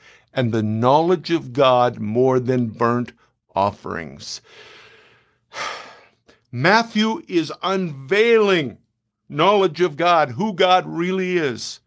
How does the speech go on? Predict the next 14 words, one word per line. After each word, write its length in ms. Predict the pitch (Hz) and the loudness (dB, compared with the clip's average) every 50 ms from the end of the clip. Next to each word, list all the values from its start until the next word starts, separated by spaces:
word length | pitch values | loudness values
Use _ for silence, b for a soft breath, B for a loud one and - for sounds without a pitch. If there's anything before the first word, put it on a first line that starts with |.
| _ _ _ _ _ _ _ _ _ _ _ _ _ _ _ _ _ _ - | _ _ _ _ _ _ _ _ _ _ _ _ _ _ _ _ _ _ -4
as 240 | 120 123 113 - - | -4 -2 -2 -2 0
he 320 | 147 143 139 131 131 131 - | 0 2 2 0 -2 -4 -4
unveils 560 | - 143 135 123 104 127 131 131 123 113 - | -2 -2 0 0 2 2 2 2 0 -2 -6
Christ. 680 | - - - 113 104 95 92 - - - - - - _ _ _ _ _ _ _ _ _ _ _ _ b b b b b b b b | -8 -4 0 0 2 0 0 -4 -10 -14 -16 -18 -20 _ _ _ _ _ _ _ _ _ _ _ _ b b b b b b b b
So 180 | b 156 156 | b -6 -6
Jesus 580 | 139 127 156 190 233 269 262 233 277 277 247 226 | -4 -2 0 0 2 2 0 -2 -4 -6 -4 -4
is 180 | 254 233 208 - | -4 -4 -4 -2
saying 580 | - - 208 214 202 180 156 143 143 147 143 _ _ _ _ _ _ _ _ _ _ _ - | 0 0 2 2 4 4 2 2 0 -4 -10 _ _ _ _ _ _ _ _ _ _ _ -6
that 320 | 135 160 156 135 143 135 | -4 -4 -4 -4 -6 -4
this 260 | 151 196 220 214 - | -2 0 0 0 -2
verse, 440 | 160 151 143 214 220 208 165 135 - | -6 -4 0 2 4 4 2 0 -2
Hosea 540 | - 165 175 175 139 135 165 190 202 208 190 | -4 -2 -2 -2 0 2 2 4 4 4 2
six 360 | - - - 202 196 - - | 0 0 -2 -2 -2 -2 -4
six, 480 | - - 208 220 202 - - - - | -4 -4 -2 -2 -2 -4 -6 -10 -12